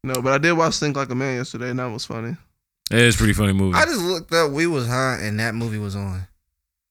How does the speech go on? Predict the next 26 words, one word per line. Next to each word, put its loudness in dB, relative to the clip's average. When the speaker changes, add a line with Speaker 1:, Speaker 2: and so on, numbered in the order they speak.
Speaker 3:
I 2
don't 0
know. -2
I, 0
I -4
that's, -2
that's -8
just -10
what -6
it -4
was. -4
I -4
Speaker 1:
I -2
Speaker 3:
was -4
Speaker 1:
started 2
Speaker 3:
like, 0
Speaker 1:
it -8
the -2
Speaker 3:
"Fuck." 2
Speaker 1:
other 0
day, -2
so -6
I -4
was -8
finishing -8
it. -16